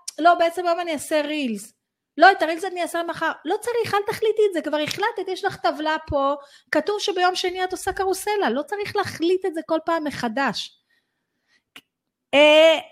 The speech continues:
איך אני אעצב את ה-, את הפוסט שלי היום? אני אעשה מרובע צהוב, משולש צהוב, אולי אני אעשה משולש צהוב, מרובע ירוק, ו-,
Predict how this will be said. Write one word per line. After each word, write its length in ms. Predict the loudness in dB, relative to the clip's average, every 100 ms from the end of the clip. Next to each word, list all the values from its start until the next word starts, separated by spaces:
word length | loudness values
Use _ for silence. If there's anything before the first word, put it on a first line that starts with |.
| _ 2
איך 180 | 4 4
אני 160 | 4 0
אעצב 340 | 2 2 4 2
את 120 | 2
ה-, 680 | 2 2 2 2 2 0 -2 -2
את 140 | -2 0
הפוסט 600 | 0 -2 0 -2 -2 -4
שלי 240 | -2 0
היום? 440 | 2 2 2 0 -4 -10 -14 -12 -4
אני 120 | -2
אעשה 260 | 0 0 0
מרובע 640 | 2 0 -2 2 4 6 4 0
צהוב, 520 | -2 2 4 4 2 -2 -6
משולש 800 | -6 -6 -4 0 2 2 0 -8
צהוב, 480 | -2 0 2 2 0
אולי 240 | -2 -2
אני 100 | -2
אעשה 180 | -4 -6
משולש 400 | -8 -4 0 0
צהוב, 340 | -2 -2 0 0
מרובע 360 | -2 0 2
ירוק, 280 | 2 0 -2
ו-, 160 | -4